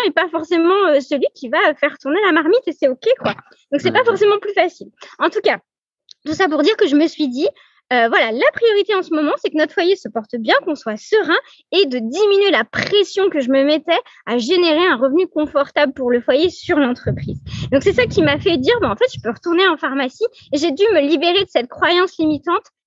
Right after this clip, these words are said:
Speaker 1: Si je ne suis plus à temps plein pour l'entreprise, c'est un échec. Mon lancement est un échec. Et ça, je pense que c'était une croyance plus ou moins consciente que j'avais. C'était si je retourne en entreprise, si je retourne en salariat, c'est que j'ai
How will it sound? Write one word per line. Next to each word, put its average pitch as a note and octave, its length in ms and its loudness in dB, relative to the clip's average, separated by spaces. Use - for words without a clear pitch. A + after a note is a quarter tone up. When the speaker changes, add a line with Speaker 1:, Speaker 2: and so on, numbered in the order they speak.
Speaker 1:
Si F#4+ 500 -2
je C4 160 2
ne C4 100 2
suis B3 240 -8
plus G4 180 -2
à F#4+ 80 4
temps G4+ 160 0
plein E4 160 0
pour E4+ 120 -2
l'entreprise, D4+ 560 -4
c'est C#4+ 160 -2
un A#3+ 120 0
échec. G#3+ 300 -6
Mon D4+ 160 2
lancement D#4+ 560 2
est C4 160 0
un A#3 160 0
échec. - 260 -2
Et - 60 2
ça, - 160 2
je - 100 -10
pense - 180 0
que - 60 0
c'était C#4 180 0
une B3 80 -2
croyance E4+ 500 0
plus E4+ 300 -6
ou F4 60 2
moins E4 180 0
consciente E4 500 0
que C4+ 120 -2
j'avais. C4 400 2
C'était D4+ 260 0
si - 240 0
je C4 60 0
retourne F#4+ 420 0
en E4+ 220 0
entreprise, D#4+ 560 -4
si D#4 120 0
je D#4+ 40 -2
retourne G4+ 300 0
en E4 160 2
salariat, D#4 560 0
c'est D#4 160 0
que - 160 -2
j'ai - 120 2